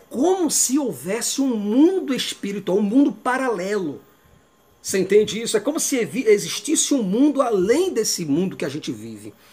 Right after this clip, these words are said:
E lá estão os espíritos guerreando, os anjos guerreando com espadas, porque tem que ter espada. O homem inventa a espada e agora os anjos aparecem com essas mesmas espadas lutando e guerreando no céu, certo?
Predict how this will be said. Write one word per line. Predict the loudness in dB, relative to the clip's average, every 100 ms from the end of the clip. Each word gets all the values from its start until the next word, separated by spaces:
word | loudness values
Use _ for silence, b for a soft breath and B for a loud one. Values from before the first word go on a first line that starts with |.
| B B B
E | 0
lá | 2 2
estão | 0 0 -2 -2
os | -4
espíritos | -8 -12 -12 -12 -8 -10
guerreando, | -2 0 2 0 -2 -6 -12 B B B
os | -2 0 4
anjos | 8 8 6 -6
guerreando | 4 4 6 2 2
com | 2
espadas, | 2 0 -6 0 4 4 2 -8
porque | -8 -10 -8
tem | -8
que | -6
ter | -8
espada. | -6 -8 -4 -4 -4 -8 B B
O | 2 6
homem | 8 8 6 2 0 B B
inventa | 6 6 6 2 6 6 6 2
a |
espada | 0 -2 -4 0 0 0 -6 -10 _ _ _ b b b
e | 2
agora | 4 4 4
os | 2 0
anjos | 2 2 2
aparecem | -4 -2 -2 -2 -6
com | -6
essas | -4 -4 -2
mesmas | -4 -4 -4
espadas | -6 -6 -4 -4 0
lutando | -2 0 -2
e | 0
guerreando | 2 2 4 0
no | -2
céu, | -2 -2 -2 -6 _ _ _ _ _ _
certo? | -4 -2 -2 -4